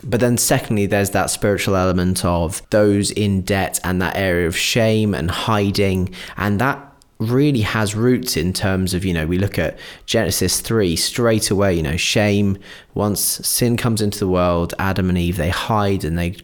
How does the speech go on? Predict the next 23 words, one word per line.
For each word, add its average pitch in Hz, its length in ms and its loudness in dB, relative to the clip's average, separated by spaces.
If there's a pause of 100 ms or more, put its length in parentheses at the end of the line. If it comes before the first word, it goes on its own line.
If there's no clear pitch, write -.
try 87 220 -2
and 87 80 -4
cover 110 300 -2
themselves 85 480 -2
'cause - 100 -12
they're 87 220 -2
ashamed 92 680 -2 (120)
of 95 160 -2
their 95 340 0 (120)
situation. 113 1120 0
And 101 560 0
that 101 200 0
sense 98 280 0
of 95 80 2
in 101 400 2 (120)
Christ, - 920 -2
what 101 280 2
is 90 140 2
darkness 92 500 0
there? 90 260 2
The 90 120 -2
light 101 600 2
is, 92 220 0